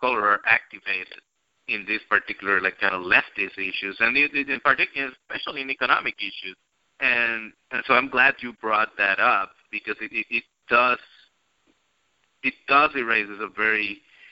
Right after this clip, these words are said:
important part of the history of, you know, why communities of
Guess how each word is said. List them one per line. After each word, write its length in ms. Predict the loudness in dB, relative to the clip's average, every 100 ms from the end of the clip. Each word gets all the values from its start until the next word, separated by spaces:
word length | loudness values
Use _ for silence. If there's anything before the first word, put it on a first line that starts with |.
| _ -10
important 600 | -10 0 2 4 2 2
part 200 | 4 4
of 80 | 2
the 80 | -4
history 760 | 0 0 0 -2 0 0 -4 _ -4
of, 260 | 0 2 0 -10 -8
you 80 | -6
know, 140 | -6 -8
why 280 | 4 4 6
communities 440 | 0 -6 -6 -6 -4
of 100 | -4